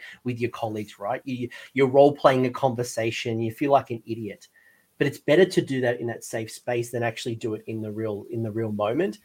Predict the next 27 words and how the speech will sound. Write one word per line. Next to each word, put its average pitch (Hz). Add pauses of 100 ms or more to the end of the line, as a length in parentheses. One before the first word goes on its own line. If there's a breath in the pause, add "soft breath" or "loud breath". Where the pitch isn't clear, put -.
(380 soft breath)
And 135
I, 139
I, 143
I 143
apply 156
the 123
exact 120
same 117
theory 117
when 113
I 107
go 110 (300)
at 107 (100)
my 110
local 110
store. 110
I'd 110
rather 135
practice -
and 117
do 123
something 117
stupid, 117 (580 soft breath)
and 123
then 127
at 127
least 120